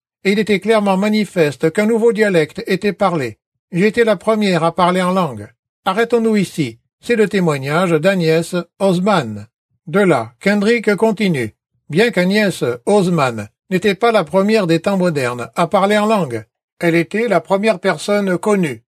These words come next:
à avoir une telle expérience comme résultat d'avoir spécifiquement recherché un baptême dans le Saint-Esprit,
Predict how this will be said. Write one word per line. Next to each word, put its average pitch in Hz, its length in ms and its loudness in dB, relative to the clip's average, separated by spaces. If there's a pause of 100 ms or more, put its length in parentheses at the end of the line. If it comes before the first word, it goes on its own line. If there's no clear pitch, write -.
(200)
à 180 100 0
avoir 208 300 2
une 190 160 0
telle 220 220 2
expérience 185 720 -2
comme 196 280 2
résultat 175 720 -2 (380)
d'avoir 190 360 2
spécifiquement 196 760 -2
recherché 190 520 -2
un 160 80 2
baptême 170 500 0
dans 196 140 2
le 202 100 2
Saint-Esprit, 185 720 -4